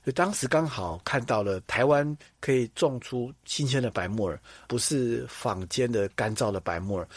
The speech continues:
所以当时我们看到这件事情的时候，其实也不知道会变成什么，就好像有时候我们会看到机会啦，别人说这个很好啦，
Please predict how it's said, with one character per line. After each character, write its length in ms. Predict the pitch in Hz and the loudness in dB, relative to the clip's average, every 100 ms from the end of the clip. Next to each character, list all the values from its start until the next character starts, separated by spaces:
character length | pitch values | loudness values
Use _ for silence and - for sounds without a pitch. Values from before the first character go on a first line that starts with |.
| - - | -18 -10
所 120 | - | 0
以 20 | 180 | 2
当 220 | 214 226 | 2 0
时 160 | - | 0
我 120 | 135 113 | 2 2
们 160 | 104 | 0
看 260 | 104 - 170 | -2 0 4
到 160 | 156 139 | 4 4
这 100 | 143 | 2
件 180 | 139 | 0
事 120 | 135 135 | -2 -2
情 160 | - | -2
的 80 | 98 | -2
时 220 | 90 104 | -2 2
候， 200 | 117 113 - - - - | 2 2 -2 -20 -20 -14
其 160 | - 185 | -2 2
实 120 | 202 | 4
也 80 | - | 2
不 120 | 135 | 0
知 100 | 139 | 2
道 160 | 135 117 - - - | 2 2 -8 -20 -10
会 140 | - 190 | -2 2
变 180 | 170 | 2
成 100 | 113 | 0
什 160 | 107 92 | -4 -6
么， 100 | 76 90 | -6 0
就 140 | 151 | 2
好 80 | 135 | 4
像 160 | 156 147 - - | 4 0 -12 -10
有 80 | - | -4
时 100 | 113 | 4
候 60 | 160 | 4
我 40 | |
们 100 | 123 | 4
会 120 | 135 | 0
看 180 | 147 147 | 0 2
到 120 | 143 131 | 0 0
机 240 | - 160 | 2 0
会 240 | - 160 | 4 6
啦， 260 | 127 120 123 - - - | 6 4 2 -4 -14 2
别 120 | 139 | 4
人 120 | 139 | 4
说 160 | 135 143 | 2 0
这 120 | 147 | 2
个 100 | 143 | 2
很 160 | 117 | 0
好 240 | 131 107 95 | 0 2 2
啦， 260 | 95 107 | 2 0